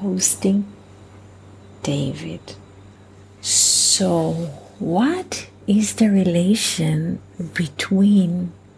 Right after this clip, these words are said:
the verse that we read in the prophet Micha and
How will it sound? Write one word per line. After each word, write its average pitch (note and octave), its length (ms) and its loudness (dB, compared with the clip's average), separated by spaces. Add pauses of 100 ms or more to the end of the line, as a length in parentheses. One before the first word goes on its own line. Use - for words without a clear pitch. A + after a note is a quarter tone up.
(920)
the E3+ 80 -2
verse G#3 640 2
that - 400 -2
we F3 160 0
read F3+ 420 0 (220)
in F3 120 2
the F#3 60 0
prophet - 640 -2
Micha E3+ 720 0 (920)
and F3+ 320 2